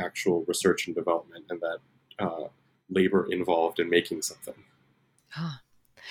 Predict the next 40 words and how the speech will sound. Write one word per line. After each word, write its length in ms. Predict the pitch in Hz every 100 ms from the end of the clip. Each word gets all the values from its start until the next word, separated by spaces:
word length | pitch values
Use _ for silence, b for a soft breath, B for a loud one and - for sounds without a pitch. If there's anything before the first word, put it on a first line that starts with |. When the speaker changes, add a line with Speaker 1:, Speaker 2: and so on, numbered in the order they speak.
| B B -
Speaker 2:
So 160 | -
I 40 | 247
think 260 | 294 - -
you've, 180 | 262 -
you've 140 | 233 220
kind 240 | - 220
of 80 | 202
touched 320 | 240 226 -
on 140 | 196 175
this 260 | 170 -
with 180 | 165 -
the, 240 | 160 156 -
the 140 | - 165
share 260 | - 175
buybacks 720 | 170 160 160 151 151 - -
and 180 | 151 143
the 120 | 147
existing 540 | 147 - 175 - 165 156
drug 280 | 151 147
prices, 500 | - 151 147 - 139 - B B B B B 208
but 240 | 202 - _ _ - -
I, 100 | 165 -
I 60 |
was 160 | 226 240
struck 240 | 359 370
by 100 | 294
a 60 | 226
quote 440 | - - 220 190
you 120 | 175 175
used 300 | 180 175 -
from 180 | 185
the 80 | 175
sociologist 840 | - 196 - 175 185 175 165 -
Jens 320 | 180 175 180 -
Beckert. 480 | 160 165 - - - B B B B B _
And 380 | 196 202 208 202 - -
he 180 | 220 320
says, 320 | 269 220 -
"Capitalist 600 | - 277 302 285 269 -
competition 920 | - 220 208 - 190 185 190 185 185